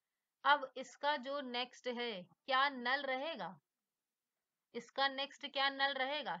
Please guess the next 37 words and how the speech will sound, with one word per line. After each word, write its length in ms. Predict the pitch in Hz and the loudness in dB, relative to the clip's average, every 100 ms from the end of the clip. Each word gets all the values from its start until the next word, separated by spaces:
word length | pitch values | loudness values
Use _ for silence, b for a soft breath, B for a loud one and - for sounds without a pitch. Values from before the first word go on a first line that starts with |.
| - | -4
चलो 200 | 262 294 | 0 4
आपने 260 | 269 285 285 | 4 0 -4
मान 320 | 233 247 294 | 0 2 2
लो 120 | 294 | 0
कर 200 | 294 269 254 | 0 0 0
भी 120 | 208 | -4
दिया 240 | 190 180 | -8 -10
null, 260 | 175 170 165 - _ _ _ - | -12 -14 -16 -20 _ _ _ -8
ठीक 200 | 294 240 | -8 -6
है, 120 | 180 - _ _ _ - | -12 -14 _ _ _ -4
मान 240 | 208 226 | 0 0
लो 140 | 262 269 | 0 -4
इसका 220 | 269 254 | -4 -8
next 300 | 240 254 - | -6 -8 -4
आपने 220 | 254 262 | -4 -4
null 220 | 247 240 269 - | -4 -4 -4 0
कर 180 | 269 269 | 2 2
भी 140 | 240 | -2
दिया, 300 | 208 202 233 | -6 -4 -4
तो 140 | 262 269 | -4 -8
ये 200 | 240 262 | -4 -4
दो 180 | 220 247 | 0 2
लाइन 280 | 247 240 247 | 4 2 0
तो 100 | 262 | -4
common 360 | 226 190 185 175 | -2 -4 -4 -10
हो 100 | 165 | -14
गई 160 | 170 | -14
हमारी, 320 | 175 180 196 226 _ _ _ _ _ _ _ _ _ _ _ _ _ _ _ _ - | -14 -16 -18 -20 _ _ _ _ _ _ _ _ _ _ _ _ _ _ _ _ -8
ठीक 220 | 285 247 | -6 -4
है, 240 | 190 185 - _ _ _ - | -4 -6 -16 _ _ _ -10
ये 160 | 214 240 | -4 -2
दो 160 | 233 262 | 2 2
लाइन 240 | 254 277 | 2 0
हमारी 280 | 269 240 269 | -2 -2 -4
common 380 | 254 208 202 202 | -2 -4 -2 -6
हो 100 | 175 | -8
गई। 220 | 170 170 | -10 -12